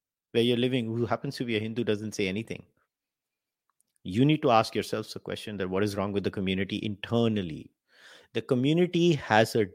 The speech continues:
deep tamas, tamasic mindset. And it's the result of,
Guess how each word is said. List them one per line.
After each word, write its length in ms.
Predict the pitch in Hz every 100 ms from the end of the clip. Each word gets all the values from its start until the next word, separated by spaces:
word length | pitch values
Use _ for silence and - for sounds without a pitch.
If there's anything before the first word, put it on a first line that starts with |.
| _
deep 420 | 117 131 135 - _ _ _
tamas, 720 | 127 113 104 - - - - -
tamasic 480 | 101 107 - 113 -
mindset. 520 | 92 90 90 - - _ _ _ _ _ _ _ _ _ -
And 100 | - 110
it's 140 | -
the 80 | 117
result 440 | 101 107 127 131
of, 180 | 123 -